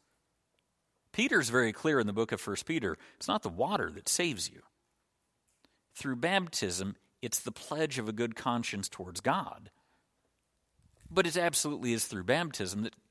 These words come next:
God does this. That's how he's chosen to portray it. We see that in Acts, we see that in Galatians, we see that in Romans, we see that in First Peter. Um, if you are baptized into Christ, you are clothed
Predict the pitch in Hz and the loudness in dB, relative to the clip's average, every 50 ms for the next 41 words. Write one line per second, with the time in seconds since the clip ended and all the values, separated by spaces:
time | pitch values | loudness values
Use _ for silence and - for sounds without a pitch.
0 | _ _ _ _ - 87 80 82 85 92 - _ _ _ _ _ _ _ _ - | _ _ _ _ -6 -4 -2 -2 -4 -6 -10 _ _ _ _ _ _ _ _ -2
1 | 160 170 160 143 120 - - - - - - - - - _ _ _ _ _ _ | -2 0 0 -2 -4 -4 -8 -10 -4 -2 -2 -2 -4 -6 _ _ _ _ _ _
2 | _ _ _ _ _ _ _ _ _ _ - 90 82 - - 110 98 98 107 101 | _ _ _ _ _ _ _ _ _ _ -12 -8 -6 -2 0 0 0 2 0 -2
3 | - - - 101 101 98 110 110 - 113 104 - 117 - - 147 143 127 90 - | -2 -2 -4 -4 -2 -2 -2 -4 -4 -4 -4 -4 -4 2 4 6 6 6 4 0
4 | - - - - - - - - - - _ _ - 90 - - 110 92 85 80 | -6 -12 -14 -14 -20 -20 -20 -20 -20 -20 _ _ -8 -4 -2 -2 -2 -2 -4 -6
5 | - - - 151 202 196 85 - - - - - - 82 - - - - - - | -8 -10 -8 -4 -4 -4 -4 -6 -6 -8 -8 -8 -8 -8 -8 -8 -8 -12 -18 -20
6 | - - - 123 151 175 165 - - - 151 151 151 - - 85 - - 87 - | -20 -18 -12 -8 -6 -4 -4 -2 -2 -2 -2 -2 -2 -4 -6 -6 -8 -8 -8 -10
7 | - - - - 117 143 170 170 151 147 147 143 120 110 107 - - 113 98 92 | -16 -18 -16 -6 -4 -2 0 0 0 0 -2 -2 -2 -4 -4 -2 -2 -2 -4 -4
8 | - - 98 - - 98 - - 143 139 131 135 131 123 - - _ _ _ _ | -8 -10 -10 -8 -8 -8 -4 -2 0 2 2 2 2 0 -2 -10 _ _ _ _
9 | _ _ _ _ _ _ _ _ _ _ _ _ _ _ _ _ - - - - | _ _ _ _ _ _ _ _ _ _ _ _ _ _ _ _ -12 -12 -12 -16
10 | - - - - _ - 104 101 101 98 90 87 - _ _ _ _ - 101 92 | -20 -20 -20 -18 _ -2 0 2 2 0 -2 -8 -14 _ _ _ _ -10 -8 -6
11 | - 123 131 139 139 131 113 123 123 147 165 160 - 185 175 170 156 - 202 190 | -4 -2 2 2 2 4 4 6 6 6 4 4 4 4 4 6 6 4 4 2
12 | 185 180 - - 123 95 98 104 - - - - - - - _ - 101 117 135 | 2 0 2 4 4 4 6 4 0 0 -2 -8 -20 -20 -20 _ -8 -4 -2 4
13 | 151 165 156 156 156 151 - - _ _ _ - - - 165 131 104 95 92 82 | 6 8 8 6 4 2 -4 -12 _ _ _ -8 0 2 4 4 4 2 -2 -6
14 | 85 - - | -10 -14 -18